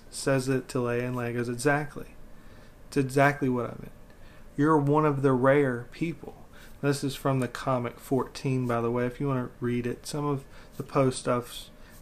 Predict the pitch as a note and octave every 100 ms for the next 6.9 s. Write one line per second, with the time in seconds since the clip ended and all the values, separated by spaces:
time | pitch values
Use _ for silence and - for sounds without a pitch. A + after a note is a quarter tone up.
0 | - D3 D#3 D3+ B2+ C3 C3+ - - C3
1 | C3+ D3 C#3 C#3+ B2+ B2+ B2+ A#2+ A#2+ -
2 | B2 A2+ - - B2 C3+ C3+ C3 B2+ -
3 | B2 A#2 - C3+ B2+ B2 C3 A#2+ A#2+ C#3
4 | B2+ - D#3 C#3+ C3+ - - - - -
5 | - D3+ C#3+ C#3 C#3 C3+ C3+ - - -
6 | - F3 E3+ E3 D3+ C#3+ D3 C#3 C#3